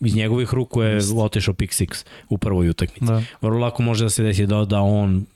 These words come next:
Speaker 1: Beckham takođe, Cooper Kupp, da, da, da Van Jefferson, to, to su četiri hvatača koji, ono, fokus trebao da bude na njima. Sumnjam da će bilo ko trčati protiv ovih forty-niners. S druge strane, ne znam, ja, ja koliko vidim,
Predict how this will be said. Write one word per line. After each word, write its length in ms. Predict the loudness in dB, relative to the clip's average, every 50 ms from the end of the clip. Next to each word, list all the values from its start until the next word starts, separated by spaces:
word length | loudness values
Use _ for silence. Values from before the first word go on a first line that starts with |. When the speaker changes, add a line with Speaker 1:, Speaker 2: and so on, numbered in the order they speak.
| _ _ _ -4
Speaker 1:
Beckham 520 | -2 -2 0 -2 -2 -4 -2 -2 -2 -2
takođe, 720 | 0 -2 -4 -2 -2 0 0 0 0 2 2 2 2 0 0 -4 -8 -16 -20 -12
Cooper 320 | _ -6 -2 -2 -2 -2 -2
Kupp, 300 | -2 -2 0 0 0 0
da, 160 | 0 2 2
da, 120 | 0 0
da 140 | 0 -2 -4 -4 -4 -4 -2
Van 220 | 0 0 0 0 0
Jefferson, 460 | 0 -2 -2 -2 -4 -2 -2 -2 -2
to, 140 | -2 -4 -4
to 140 | -2 -4 -4
su 100 | -4 -4
četiri 340 | -4 -4 -2 -2 -4 -4
hvatača 540 | -4 -4 -6 -4 -2 -2 -2 -2 -2 -2 -4
koji, 380 | -4 -4 -2 0 0 0 0 0 0
ono, 280 | 0 0 2 0 0
fokus 340 | 0 -2 -2 -2 -2 -4 -4
trebao 260 | -2 0 0 2 2
da 80 | 2 2
bude 240 | 0 0 2 2 2
na 80 | 2
njima. 220 | 2 2 2 2 0
Sumnjam 340 | 0 0 0 0 0 0
da 60 | -2 -2
će 140 | -2 -2
bilo 200 | 0 0 0 0
ko 120 | 0 -2 -2
trčati 460 | -2 -4 -4 -2 -2 -4 -4 -6 -14 -20 -20 -20 -20 -20 -20 -20 -10 _
protiv 300 | -4 -4 -2 0 2 2
ovih 180 | 2 2 0
forty-niners. 680 | 0 0 -2 -2 0 0 0 2 2 2 0 0 -4 -8 -12 -16 -20 -20 -20 -20 -20 _
S 100 | -12 -8
druge 260 | -4 -4 -2 -2 -2
strane, 560 | -2 -2 -2 0 0 0 0 0 -2 -4 -8 -12 _ _ _ _ _ _ _ _ _ -20 -20 -12
ne 360 | -6 -2 0 2 2 2 2
znam, 160 | 2 2 2
ja, 180 | 2 2 2 2
ja 180 | 2 2 0
koliko 280 | 0 -2 -4 -2 -2 0
vidim, 480 | 0 2 2 2 2 2 2 0 -2